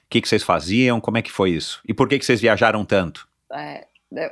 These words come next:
Speaker 2: eu acabei, só eu nasci em Recife, porque o meu pai, ele era auditor da Receita Federal.
Speaker 1: Ah, tá.
Speaker 2: E ele passou num concurso.
Speaker 1: Uhum.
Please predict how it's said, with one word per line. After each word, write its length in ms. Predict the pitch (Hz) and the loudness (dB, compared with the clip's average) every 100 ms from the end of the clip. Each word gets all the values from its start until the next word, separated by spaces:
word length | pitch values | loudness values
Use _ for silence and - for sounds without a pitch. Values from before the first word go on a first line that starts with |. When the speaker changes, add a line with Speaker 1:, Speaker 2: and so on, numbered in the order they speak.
| - | -4
Speaker 2:
eu 160 | 185 | 2
acabei, 540 | 185 185 214 202 220 208 | 2 2 2 4 4 2
só 260 | - 277 262 | 0 4 6
eu 180 | 254 | 4
nasci 340 | 220 190 - 190 | 2 -6 -10 -12
em 160 | 185 170 | -10 -10
Recife, 680 | 165 160 - 185 247 214 | -10 -12 -8 -6 -6 -8
porque 680 | - 175 170 - 185 175 170 | -10 -12 -12 -8 -4 -2 -2
o 100 | 170 | -2
meu 160 | 185 185 | -4 -4
pai, 300 | - 170 170 | 0 0 0
ele 140 | 170 | 0
era 160 | 175 175 | 2 2
auditor 440 | 170 180 - 196 | 0 -4 -4 -2
da 240 | 175 170 | 0 2
Receita 540 | 170 165 - 214 202 185 | 0 -4 -2 -2 -2 -4
Federal. 600 | 170 156 165 196 185 - | -6 -4 2 2 2 -6
Speaker 1:
Ah, 440 | - 120 123 117 104 | -10 -6 -6 -6 -6
tá. 200 | - 71 - _ _ _ - | -4 -4 -6 _ _ _ -6
Speaker 2:
E 180 | 190 | 0
ele 160 | 190 196 | 2 2
passou 360 | 196 208 - 202 | -2 -6 -2 -2
num 140 | 208 | -2
concurso. 800 | 202 226 226 - 202 185 - - _ _ _ | 0 0 0 -2 -2 -2 -10 -20 _ _ _
Speaker 1:
Uhum. 300 | 110 92 120 | -2 0 0